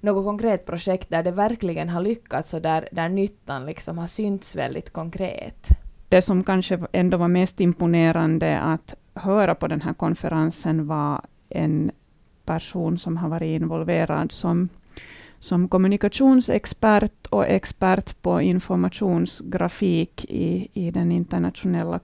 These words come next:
Speaker 2: klimatpanelens rapporter. Och, och där berättades det då på en,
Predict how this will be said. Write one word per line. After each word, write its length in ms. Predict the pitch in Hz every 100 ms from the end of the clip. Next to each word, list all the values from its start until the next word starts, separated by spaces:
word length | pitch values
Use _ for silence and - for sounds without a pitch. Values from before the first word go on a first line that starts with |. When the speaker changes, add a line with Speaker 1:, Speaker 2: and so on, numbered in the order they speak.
| -
Speaker 2:
klimatpanelens 1500 | - 175 180 170 - - - - 175 - - - 233 - - - -
rapporter. 680 | 190 - 165 160 - - - - - - - - -
Och, 500 | - - 185 175 - -
och 220 | 180 175
där 420 | 170 214 202 170 - - - - -
berättades 800 | 190 180 185 170 - 170 170 180
det 180 | - 185
då 160 | 214 214
på 160 | -
en, 280 | 190 190 185